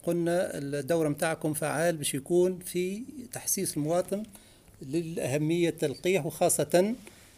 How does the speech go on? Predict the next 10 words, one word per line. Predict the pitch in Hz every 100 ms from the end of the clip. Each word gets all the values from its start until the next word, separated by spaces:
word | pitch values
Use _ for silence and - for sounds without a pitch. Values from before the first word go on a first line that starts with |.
| -
التسجيل | 160 151 165 151 175 135 185 202 151
في |
المرحلة | 185 175 170 185 151
هذه، | 147 123 - - - - - -
خاطر | 160 170 196
احنا | - 175
نتخوفوا | 147 - 196 190 208 214 294 - - - -
من | 151
كونه | 143 185 165 165 - 151 135
عملية | 147 180